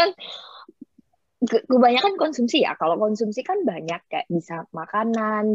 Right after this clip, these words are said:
bisa barang apa yang dari plastik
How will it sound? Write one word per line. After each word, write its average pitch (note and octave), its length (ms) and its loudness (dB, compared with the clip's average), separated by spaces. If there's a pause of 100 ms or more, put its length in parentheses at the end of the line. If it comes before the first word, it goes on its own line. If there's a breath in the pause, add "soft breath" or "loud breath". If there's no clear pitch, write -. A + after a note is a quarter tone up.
bisa D3+ 240 -12 (220)
barang F3+ 500 -2 (180)
apa G3 320 2 (500)
yang D#3 220 -10 (260)
dari D3+ 160 -8 (100)
plastik F3+ 380 -4